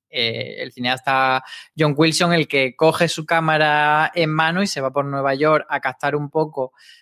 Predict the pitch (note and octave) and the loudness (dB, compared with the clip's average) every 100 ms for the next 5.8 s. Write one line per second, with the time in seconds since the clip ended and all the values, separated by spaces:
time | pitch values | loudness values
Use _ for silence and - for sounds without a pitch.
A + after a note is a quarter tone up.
0 | _ D#3+ D#3+ D#3 D3+ D#3+ D#3 D#3+ E3+ F#3 | _ 0 4 2 2 2 2 2 2 0
1 | E3+ C3+ C3 C#3+ C#3+ - C#3 C#3+ C#3 C#3+ | 0 -4 -4 -2 -2 0 0 2 0 -2
2 | C#3 D3+ C#3+ D#3+ D3+ E3 G3 F#3+ E3 F#3+ | -2 -4 -2 -2 -2 -2 0 0 0 -2
3 | G3+ G#3 - _ F#3 E3 D3+ D3 D3 C#3+ | 0 -2 -2 _ 0 2 2 2 0 0
4 | D3 D3+ E3+ F3+ F3+ F#3 F3+ - E3 - | 0 0 0 2 4 4 2 -4 -10 -10
5 | D3+ D#3 E3+ F3+ E3+ E3+ E3+ F#3+ | -6 -2 0 0 2 2 2 0